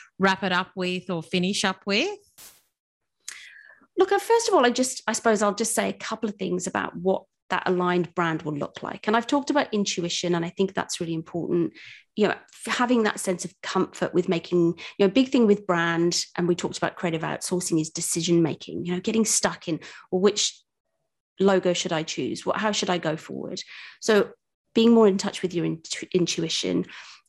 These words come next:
Speaker 2: owning your indiv-, individuality, being really comfortable with who you are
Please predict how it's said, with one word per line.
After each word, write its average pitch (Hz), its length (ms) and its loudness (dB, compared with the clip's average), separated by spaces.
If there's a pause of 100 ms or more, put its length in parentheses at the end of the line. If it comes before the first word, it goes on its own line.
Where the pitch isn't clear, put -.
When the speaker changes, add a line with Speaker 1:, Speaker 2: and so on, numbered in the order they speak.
(140)
Speaker 2:
owning 240 320 4
your 220 120 2
indiv-, 185 500 0
individuality, 165 800 -2
being 240 240 4
really 202 260 0
comfortable 185 720 0
with 170 160 0
who - 160 0
you 170 260 2
are 151 320 -4